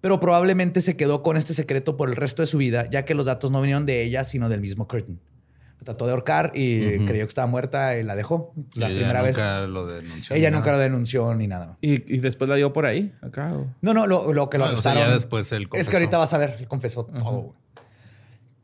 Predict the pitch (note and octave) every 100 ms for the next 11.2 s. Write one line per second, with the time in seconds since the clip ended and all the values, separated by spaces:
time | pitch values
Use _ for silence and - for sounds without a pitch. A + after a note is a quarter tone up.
0 | _ G#3 A#3 A#3+ B3+ A#3 A#3+ A3 G#3 D3+
1 | D#3 D#3 D3 D#3 F#3+ F3+ D#3+ D3 C3+ B2
2 | A#2+ - - C#3 C#3+ D3+ C3 B2 A#2+ A#2
3 | D#3+ G2 E2+ - _ _ - C#3+ F#3+ F3
4 | D#3+ C#3+ C#3 D#3 G3 E3 D#3 D#3 - D3+
5 | D#3 C3+ B2+ C#3 C3+ E3 - B2 A#2+ A#2+
6 | A2+ A2+ E3+ D3 A2 _ _ _ _ _
7 | _ - C#3 F3 G3 B3+ C#4+ - G#3+ E3+
8 | C#3 B2 C3+ D#3 D#3 D#3+ D#3+ F#3+ F3+ G3
9 | F3 E3 - F3+ E3 E3+ E3 E3+ F#3 E3
10 | D3+ D#3 D#3+ D#3 A2+ A2+ B2 C#3 B2 -
11 | -